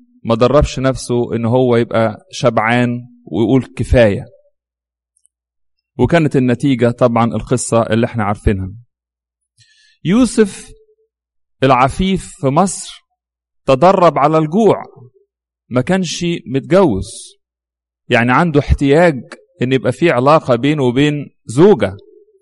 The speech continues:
وهو في الجوع ما أخطأش، متدرب على الجوع. داوود وهو شبعان وعنده زوجات كتيرة، نلاقي إن هو يروح ياخد امرأة من زوجها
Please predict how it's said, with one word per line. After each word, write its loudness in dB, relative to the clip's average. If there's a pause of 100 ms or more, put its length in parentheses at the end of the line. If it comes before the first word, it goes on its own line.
(560)
وهو 6
في -2
الجوع 2
ما 0
أخطأش، -4 (640)
متدرب 2
على 0
الجوع. 2 (960)
داوود 4
وهو 4
شبعان 0 (540)
وعنده 2
زوجات 2
كتيرة، 0 (720)
نلاقي 4
إن -2
هو 2 (100)
يروح 0
ياخد 0
امرأة 2
من -2
زوجها 0